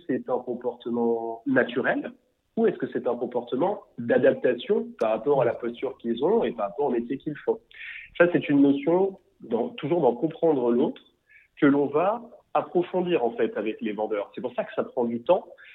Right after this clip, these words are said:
euh, parce que généralement, quand vous découvrez, euh, quelqu'un, un interlocuteur, euh, prospect pour la première fois, on peut déjà voir entre le début de l'entretien, si vous avez fait une bonne stratégie d'adaptation et la fin de l'entretien,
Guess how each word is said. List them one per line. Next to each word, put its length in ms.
euh, 420
parce 200
que 180
généralement, 600
quand 140
vous 140
découvrez, 880
euh, 240
quelqu'un, 400
un 320
interlocuteur, 840
euh, 60
prospect 400
pour 120
la 80
première 280
fois, 320
on 100
peut 300
déjà 360
voir 640
entre 220
le 80
début 340
de 60
l'entretien, 580
si 60
vous 140
avez 180
fait 140
une 140
bonne 320
stratégie 440
d'adaptation 680
et 280
la 160
fin 240
de 60
l'entretien, 640